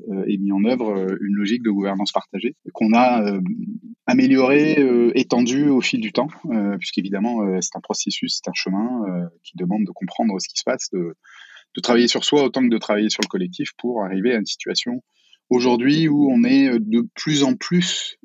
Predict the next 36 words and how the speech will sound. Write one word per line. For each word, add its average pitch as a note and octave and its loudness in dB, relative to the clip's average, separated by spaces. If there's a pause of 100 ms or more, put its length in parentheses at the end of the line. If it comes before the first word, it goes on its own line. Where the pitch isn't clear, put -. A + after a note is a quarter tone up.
euh, G#2+ 0
il G#2 0
me G#2 0
semble, C3 0
dans A2 2
une, G2+ 0 (340)
un G2 -2
mode A2+ 4
de A2+ 0
fonctionnement A2+ 0
qui - -6
est A2+ 2
réellement, A2 2
euh, F#2+ 0 (500)
on - -6
pourrait G2+ -4
dire G2 0
démocratique, B2 0
en A2+ 2
tout - -6
cas, B2+ 4
euh, G2+ 2
sociocratique - -4
certainement, A#2+ -4
euh, G#2+ -8
particulièrement B2 0
partagé. A#2 -2 (380)
Euh, G#2+ 0 (140)
en, A#2+ -2 (100)
en B2 -2
tout B2+ -6
cas, B2+ 4
aujourd'hui, C#3 2
au B2+ 0
sein C3+ -4
d'Infusio, A#2 0